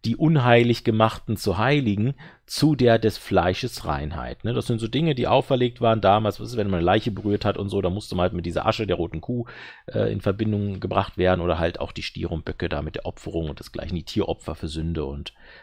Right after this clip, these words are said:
desgleichen. Ja, was, wie gesagt, wieder zur Reinheit des Fleisches dient hier, wie zum Beispiel das auch mit der Asche der roten Kuh.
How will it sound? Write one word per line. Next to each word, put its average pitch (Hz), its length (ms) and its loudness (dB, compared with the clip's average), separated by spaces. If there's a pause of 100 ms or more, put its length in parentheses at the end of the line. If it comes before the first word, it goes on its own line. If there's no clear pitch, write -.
(160)
desgleichen. - 1040 -10
Ja, 90 200 -6
was, 87 180 -4
wie 87 60 -6
gesagt, 87 320 -2
wieder 82 180 -2
zur 82 220 -6
Reinheit 87 260 -2
des 95 100 -10
Fleisches 113 460 2
dient 101 240 -6
hier, 98 260 -4
wie 95 100 -10
zum 87 200 -10
Beispiel 76 280 -8
das - 120 -10
auch - 80 -14
mit - 120 -8
der - 120 -10
Asche - 160 -12
der 92 120 -8
roten - 200 -12
Kuh. - 180 -10